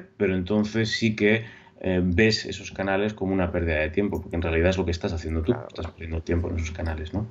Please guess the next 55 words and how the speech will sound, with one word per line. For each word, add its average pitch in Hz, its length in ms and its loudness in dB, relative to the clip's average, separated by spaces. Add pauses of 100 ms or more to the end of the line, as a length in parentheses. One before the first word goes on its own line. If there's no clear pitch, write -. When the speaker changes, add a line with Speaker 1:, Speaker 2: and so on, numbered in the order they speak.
(140)
Speaker 2:
Quería 131 180 2
Speaker 1:
Quiero 202 120 8
decir, 190 160 8
Speaker 2:
hacerte - 240 0
Speaker 1:
no 120 140 8
tú, - 80 -2
sino 92 420 2
esa 90 220 2
persona, - 300 -4
Speaker 2:
Sí, 180 120 6
Speaker 1:
¿no? - 60 2
Speaker 2:
sí, 185 100 2
Speaker 1:
Que 147 100 4
Speaker 2:
sí, 143 180 0
te - 80 -4
entiendo. 104 320 -6 (500)
Eh, 123 540 4
Speaker 1:
<laughs> 127 120 -4
Speaker 2:
que-, - 100 -14 (420)
quería 135 220 -2
preguntarte 156 720 0 (560)
que 120 180 0
nos 113 160 -6
cuentes 165 280 -6
un 165 80 -6
poco 151 200 0
a 139 80 -2
todos 151 400 -2
la 120 100 -4
importancia 120 600 -4
de 107 200 0
tener 113 280 -2
un 107 140 -6
blog, 90 200 -4 (320)
o 107 100 -8
por 107 240 -6
qué 117 300 0 (240)
es 120 180 -8
bueno 110 280 0
tener 101 240 -6
un 101 100 -8
blog 143 220 2
para 113 160 6
un 135 80 2
músico, 90 600 -8 (160)
¿no? - 120 -8
Yo 117 160 2
lo 127 80 4
Speaker 1:
Ujú. 110 80 -2
Speaker 2:
tengo, 160 280 2
tú 139 140 -4
tienes, 160 380 4
yo 135 160 4
soy 139 160 2
consciente, 151 800 4